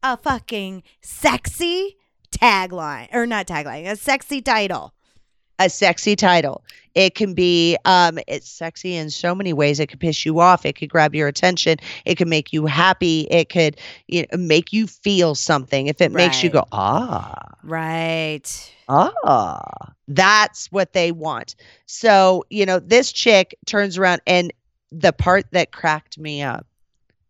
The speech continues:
Speaker 2: is she blasted out there, you know, um, nobody should, you know, she was pretty much saying she's not gonna do this anymore. And,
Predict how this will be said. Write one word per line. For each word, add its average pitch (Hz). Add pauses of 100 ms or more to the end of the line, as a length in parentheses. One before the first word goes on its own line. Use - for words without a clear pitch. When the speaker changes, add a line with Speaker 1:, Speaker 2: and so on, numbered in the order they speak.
(280)
Speaker 2:
is 160
she 165
blasted 147
out 147
there, 110 (600)
you 175
know, 147
um, 147 (680)
nobody 165
should, 143
you 170
know, 147
she 202
was 202
pretty -
much 175
saying 156
she's 147
not 143
gonna 143
do 139
this 135
anymore. 131 (460)
And, 151